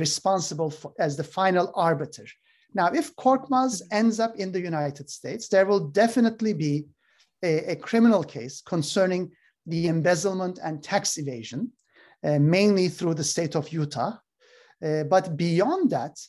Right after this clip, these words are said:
Speaker 1: uh, Korkmaz, to avoid a, a long prison sentence and a hefty fine, uh, could turn state's witness, just like Reza Zarrab,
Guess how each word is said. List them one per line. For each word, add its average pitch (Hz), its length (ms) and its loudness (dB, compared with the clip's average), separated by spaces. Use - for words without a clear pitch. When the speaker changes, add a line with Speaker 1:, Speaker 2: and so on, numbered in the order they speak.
Speaker 1:
uh, 160 200 -4
Korkmaz, 220 800 2
to - 160 -4
avoid 254 640 2
a, 196 260 2
a 180 80 2
long 214 520 0
prison 220 300 -2
sentence 139 580 -10
and 160 100 -2
a - 20 -2
hefty 208 380 -2
fine, 120 480 -8
uh, 175 260 6
could 254 260 2
turn 233 300 6
state's 254 500 2
witness, 151 460 -6
just 202 400 0
like 185 300 2
Reza 165 340 0
Zarrab, 143 460 -2